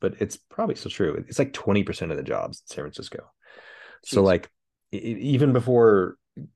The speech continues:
Speaker 1: even before pulling it, well, you know, you gotta pull out the men who don't wanna date women, the women who don't wanna date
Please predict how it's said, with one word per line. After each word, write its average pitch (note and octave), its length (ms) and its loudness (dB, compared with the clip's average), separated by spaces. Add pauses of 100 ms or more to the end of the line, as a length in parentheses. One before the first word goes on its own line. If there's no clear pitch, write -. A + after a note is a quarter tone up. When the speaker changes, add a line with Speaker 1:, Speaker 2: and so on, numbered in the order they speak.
(200)
Speaker 1:
even C3 1040 -2
before C3 320 4
pulling A2 320 0
it, G#2 100 0
well, F2 200 2
you F2+ 80 -8
know, E2 160 -12 (800)
you A#2 80 0
gotta A#2+ 160 6
pull A#2 200 0
out G#2 280 4
the G2 360 2
men G2 300 -2
who F#2+ 280 -6 (200)
don't G2 140 -8
wanna F#2+ 120 -8
date F#2 160 -8
women, D3+ 300 4
the A#2 60 2
women G#2 200 0
who G2 100 -2
don't F#2 140 0
wanna F#2 200 -4
date F#2 260 -4